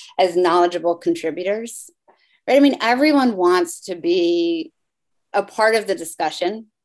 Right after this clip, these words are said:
right? Wants to contribute their ideas, wants to be able to trust the leader who they're working with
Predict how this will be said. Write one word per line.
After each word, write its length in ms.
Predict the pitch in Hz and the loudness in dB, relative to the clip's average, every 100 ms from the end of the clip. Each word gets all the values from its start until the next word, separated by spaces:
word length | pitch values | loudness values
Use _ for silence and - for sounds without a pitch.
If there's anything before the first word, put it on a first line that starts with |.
| _ - | _ -10
right? 300 | 170 175 - | -6 -6 2
Wants 320 | 185 185 180 | 4 4 2
to 160 | 185 | -2
contribute 680 | 180 180 180 - 190 196 180 175 | 0 -2 -2 -2 -2 -2 -2 -2
their 140 | 170 | -2
ideas, 800 | 165 165 156 156 165 190 - - - - - - | -2 -4 -8 -8 -8 -10 -18 -20 -20 -20 -12 -2
wants 380 | 175 175 170 | 2 4 2
to 80 | - | -4
be 240 | 175 170 170 | -4 0 0
able 240 | 175 175 | 0 -2
to 260 | - 170 165 | -2 -4 -6
trust 640 | - - 208 214 - - - 190 | -10 -2 0 0 -4 -14 -10 -6
the 80 | |
leader 520 | 180 202 220 233 285 285 | -4 -2 0 0 0 -2
who 100 | 196 | -2
they're 100 | 175 | -2
working 380 | 170 175 214 214 | -4 -6 -6 -6
with 280 | 208 214 | -6 -8